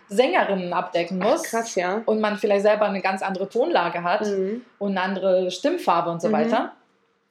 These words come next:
Speaker 1: Ähm, ja, und dann waren's aber vier erwachsene Männer. Ich
Speaker 2: Mhm.
Speaker 1: war halt, wie gesagt, ich hab da irgendwie mit siebzehn, kurz vor achtzehn angefangen. Und das war auch schwierig für mich, weil die Männer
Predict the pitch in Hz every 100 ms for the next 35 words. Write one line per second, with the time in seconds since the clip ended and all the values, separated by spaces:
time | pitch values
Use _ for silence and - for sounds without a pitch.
0 | - - 196 190 190 247 262 185 180 202
1 | 226 233 214 226 240 - 196 185 185 -
2 | 247 311 311 190 190 208 - 175 156 175
3 | 269 403 214 202 196 185 180 175 170 220
4 | 220 - 175 190 180 175 180 254 - 330
5 | 320 320 - - - _ 240 240 220 202
6 | 196 180 214 262 269 302 349 381 - -
7 | - - - 220 220 220 220 - 247 220
8 | 220 - 226 302 240 - 190 196 247 202
9 | 196 196 208 208 208 - 202 196 196 214
10 | 247 240